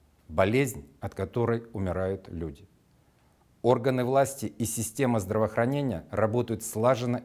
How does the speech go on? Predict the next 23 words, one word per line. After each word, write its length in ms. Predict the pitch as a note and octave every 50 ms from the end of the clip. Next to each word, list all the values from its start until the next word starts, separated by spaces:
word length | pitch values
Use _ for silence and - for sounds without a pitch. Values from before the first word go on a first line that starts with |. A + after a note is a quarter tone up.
| -
и 80 | - A2
четко. 460 | - - - F#2 D#2 - - - C#2 - _ _ _ _ _ _ _ _ _ _
Мы 180 | - - A2+ C#3
просчитываем 640 | A#2 C#3 C#3 C3+ - - D3+ D3 C#3+ D3 C#3 C3+
каждый 360 | - - D3+ D3+ B2 A#2+ B2 A2+
следующий 520 | - - A2 G2 F#2 F#2+ F2+ - - G#2
шаг, 380 | - - - C#3+ C#3 C#3+ - - _ _ _ _ _
чтобы 340 | - - - - G#2 F#2+ G#2+
сохранить 560 | - - G2 - - G#2+ G#2+ A#2 C3 A#2 G2+
здоровье 580 | F#2+ F2 D#2+ A2+ G#2 G#2 A#2+ A#2+ A#2 G#2+ F#2+ - -
жителей 440 | F#2+ E2 F2+ G2 F2+ - F2+ E2+ F2
Кузбасса. 560 | - - F2 D2 D2 D2 E2 D#2+ - - - _ _ _ _ _ _ _ _ _ _ _ _ _ _ _ _ _ _ _ _ _ _ _ _ _ _
Прошу 260 | - F#2+ F#2 - - C3
всех 260 | - - - A#2 G2
граждан 500 | G2 G2+ A2 B2 A#2+ G#2+ G#2+ A2 G2+ F#2
действовать 500 | E2+ G#2+ A#2+ A2+ - - A2 A2 A2 A2 - - - - _
ответственно, 840 | - A2+ A2+ - - F2+ G#2+ F2+ - - - - D2 C#2 - - - - _ _ _ _ _ _ _ _ _ _ _ _ _ _ _ _ _ _
выполнять 640 | D#2+ D#2+ A#2 B2 B2 B2 B2 C3 C3 C#3 C#3+ C3+ -
рекомендации 680 | B2 A#2+ - B2 A#2+ B2 A#2 A2+ C3+ C3 - - - A#2
врачей 680 | G2+ G#2 G#2+ G#2+ G#2 - - C#3+ D3 D3 C3+ - - - _ _ _ _ _ _ _ _
и 80 | - A2
оставаться 580 | G#2+ - - - G#2+ G2+ G#2 G2 - - F#2+
дома. 380 | E2 D#2 F2 D#2 D2 D2 C#2+